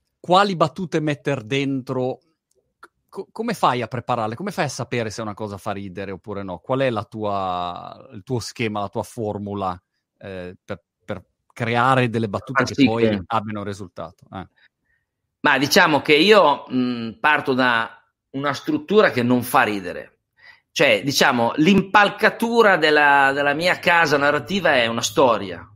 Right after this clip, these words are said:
Speaker 2: La storia, se tu vedi un'impalcatura di una casa, fa schifo.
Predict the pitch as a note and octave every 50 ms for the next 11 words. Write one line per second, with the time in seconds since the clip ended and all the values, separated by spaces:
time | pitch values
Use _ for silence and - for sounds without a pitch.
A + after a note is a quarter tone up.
0 | _ _ _ - - - - - G3 G3 F3+ D#3+ C#3 C3 - - - - C3 -
1 | - F3+ F#3+ E3+ D#3 D#3 D3+ D3 D3+ D3+ D3+ E3+ D#3 - F3 C#3+ F#3 F3 D3+ E3
2 | D#3 - G3+ E3+ - A2+ A2+ - - - C3 G#2+ - - - -